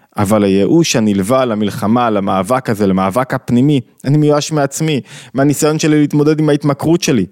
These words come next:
מהניסיון שלי להצליח ל-, להיות אדם טוב, להיות אדם שמועיל לחברה, שעושה משהו מסוים, אדם שמרים את עצמו, מוציא אותו מה-, את עצמי מהחדר. הייאוש אסור מן התורה,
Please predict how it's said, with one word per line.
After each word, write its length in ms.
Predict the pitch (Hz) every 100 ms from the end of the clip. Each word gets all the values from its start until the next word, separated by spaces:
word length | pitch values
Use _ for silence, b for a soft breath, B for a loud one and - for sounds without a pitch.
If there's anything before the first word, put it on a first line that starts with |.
| -
מהניסיון 460 | 123 143 - 151 151
שלי 180 | 156
להצליח 520 | 151 143 - 156 151 151
ל-, 160 | 143 127 B B
להיות 240 | 139 147 147
אדם 320 | 131 139 175
טוב, 280 | 165 131 107
להיות 200 | 123 131
אדם 220 | 131 139
שמועיל 400 | 151 131 143 175
לחברה, 420 | 170 147 127 120
שעושה 380 | - 110 - 180
משהו 260 | 180 - 160
מסוים, 480 | 147 151 151 135 123 b b
אדם 320 | - 131 151
שמרים 400 | 151 156 139 160
את 60 | 180
עצמו, 280 | 165 165 143
מוציא 220 | 139 180
אותו 200 | 156 160
מה-, 260 | 151 143 131
את 100 | 143
עצמי 240 | - 156
מהחדר. 540 | 147 143 113 175 143 101 b b b b -
הייאוש 640 | 127 131 151 180 - - b b b b -
אסור 480 | - - 170 147
מן 220 | 151 151 147
התורה, 560 | 135 - 127 139 131